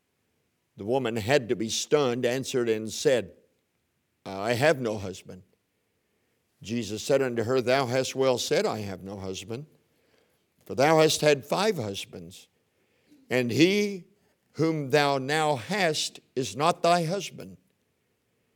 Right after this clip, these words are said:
In that said thou truly." The woman saith unto him, "Sir, I perceive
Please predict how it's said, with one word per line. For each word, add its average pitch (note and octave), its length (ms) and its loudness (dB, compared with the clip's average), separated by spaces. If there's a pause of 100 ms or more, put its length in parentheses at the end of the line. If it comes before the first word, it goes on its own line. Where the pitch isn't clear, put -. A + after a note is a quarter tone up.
(500)
In A#2 260 -2
that - 380 0
said B2+ 440 2
thou B2 220 2
truly." A#2 580 -6 (960)
The G#2 80 -10
woman B2 300 0
saith D3+ 280 4
unto B2 200 -2
him, A#2 180 -2
"Sir, B2+ 480 0 (580)
I C#3 140 4
perceive C#3+ 920 0